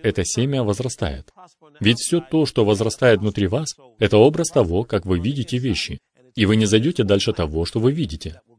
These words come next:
Что вам нужно сделать прежде всего? Прежде чем преуспевать внешне,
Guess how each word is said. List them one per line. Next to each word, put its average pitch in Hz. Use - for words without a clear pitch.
Что 185
вам 196
нужно 156
сделать 139
прежде 120
всего? 80
Прежде 127
чем 104
преуспевать 107
внешне, 104